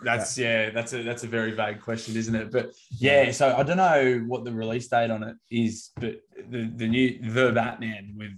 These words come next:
Speaker 1: with Robert
Speaker 2: Yeah.
Speaker 1: Pattinson, I think it might be next year even. I'm not
Speaker 2: I think
Speaker 1: sure.
Speaker 2: it might be next year too,
Speaker 1: Yeah.
Speaker 2: yeah.
Speaker 1: Um, that's, that's like, so I've, I've, like, when that trailer came out, it just looks, like I said, like, it's so dark. Like, you've got the Riddler and it looks like it's, it's gonna be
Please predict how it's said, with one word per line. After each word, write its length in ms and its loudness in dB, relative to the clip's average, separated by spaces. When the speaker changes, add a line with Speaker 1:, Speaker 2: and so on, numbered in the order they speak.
Speaker 1:
with 200 -10
Robert 300 -8
Speaker 2:
Yeah. 100 -4
Speaker 1:
Pattinson, 260 -8
I 80 -2
think 180 -2
it 140 0
might 200 6
be 80 -2
next 320 -8
year 280 -8
even. 220 -14
I'm 100 -12
not 100 -8
Speaker 2:
I 40 -12
think 180 -8
Speaker 1:
sure. 80 -8
Speaker 2:
it 20 -8
might 120 -10
be 100 -8
next 300 -12
year 120 -10
too, 180 -10
Speaker 1:
Yeah. 200 -4
Speaker 2:
yeah. 100 -10
Speaker 1:
Um, 680 -2
that's, 500 -4
that's 320 -12
like, 240 -8
so 260 -8
I've, 240 -4
I've, 200 2
like, 340 -2
when 220 0
that 160 -2
trailer 340 -4
came 300 -4
out, 220 -12
it 60 -6
just 340 -4
looks, 380 -4
like 180 -4
I 40 -16
said, 260 -10
like, 160 -12
it's 120 -8
so 220 0
dark. 380 -10
Like, 100 -8
you've 100 -8
got 140 -6
the 80 -6
Riddler 460 -4
and 160 -8
it 120 0
looks 200 2
like 200 2
it's, 540 -6
it's 160 -2
gonna 220 2
be 380 -2